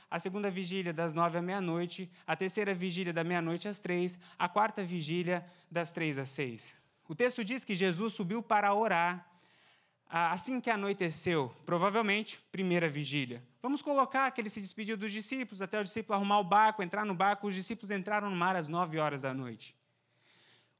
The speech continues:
Quando Jesus vê os discípulos assolados pela tempestade, eles estavam na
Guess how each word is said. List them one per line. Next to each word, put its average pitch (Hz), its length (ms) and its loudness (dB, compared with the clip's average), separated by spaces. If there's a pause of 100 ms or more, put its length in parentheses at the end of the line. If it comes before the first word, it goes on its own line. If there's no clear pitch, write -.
(120)
Quando 233 580 2 (100)
Jesus 202 440 0
vê 180 220 2
os 220 120 2
discípulos 185 460 -2
assolados 190 520 2
pela 196 240 0
tempestade, 180 600 0
eles 170 160 -4
estavam 190 360 0
na 208 160 0